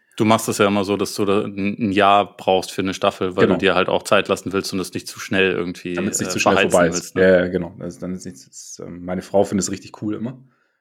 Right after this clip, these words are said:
Speaker 1: Ja, ja.
Speaker 2: Freut sich
Speaker 1: Kann
Speaker 2: da
Speaker 1: ich
Speaker 2: so
Speaker 1: verstehen.
Speaker 2: richtig.
Speaker 1: Also
Speaker 2: Ja.
Speaker 1: mich, mich würde
Speaker 2: Ja.
Speaker 1: das auch dezent wahnsinnig machen, aber,
Speaker 2: Ja.
Speaker 1: ne?
Speaker 2: Ja.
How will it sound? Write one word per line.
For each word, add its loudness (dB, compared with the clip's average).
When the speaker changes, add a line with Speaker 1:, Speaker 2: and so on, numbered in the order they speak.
Speaker 1:
Ja, 4
ja. 4
Speaker 2:
Freut 4
sich 0
Speaker 1:
Kann 4
Speaker 2:
da 6
Speaker 1:
ich 2
Speaker 2:
so 2
Speaker 1:
verstehen. 4
Speaker 2:
richtig. 4
Speaker 1:
Also 4
Speaker 2:
Ja. -4
Speaker 1:
mich, -4
mich -6
würde -2
Speaker 2:
Ja. -2
Speaker 1:
das -6
auch -4
dezent -2
wahnsinnig 0
machen, -14
aber, 2
Speaker 2:
Ja. 0
Speaker 1:
ne? -10
Speaker 2:
Ja. 4